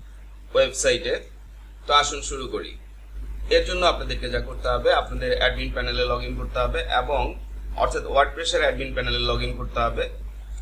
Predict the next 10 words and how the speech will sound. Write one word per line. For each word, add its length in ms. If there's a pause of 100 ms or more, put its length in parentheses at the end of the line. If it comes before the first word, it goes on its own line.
(120)
প্লাগইনস 640
থেকে 580 (540)
অ্যাড 260
নিউ 180
প্লাগইনে 440
যেতে 220
হবে 300 (560)
এবং 280
এই 80
সার্চ 340